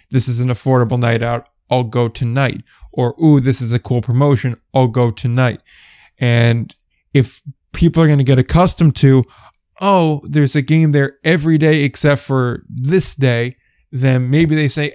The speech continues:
"Ah, the weather's a little too warm. I don't know. Let's go get dinner instead." Is that gonna be a problem? Plus, I,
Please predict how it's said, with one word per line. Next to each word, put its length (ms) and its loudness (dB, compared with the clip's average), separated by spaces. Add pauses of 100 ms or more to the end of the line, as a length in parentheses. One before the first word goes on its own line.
(120)
"Ah, 320 0
the 120 0
weather's 360 2
a 40 2
little 320 2
too 240 4
warm. 560 2 (280)
I 160 -2
don't 220 -2
know. 340 -4 (320)
Let's 240 0
go 160 2
get 240 0
dinner 280 0
instead." 580 -4 (500)
Is 380 0
that 240 2
gonna 140 0
be 80 2
a 60 2
problem? 320 0
Plus, 300 0 (240)
I, 260 2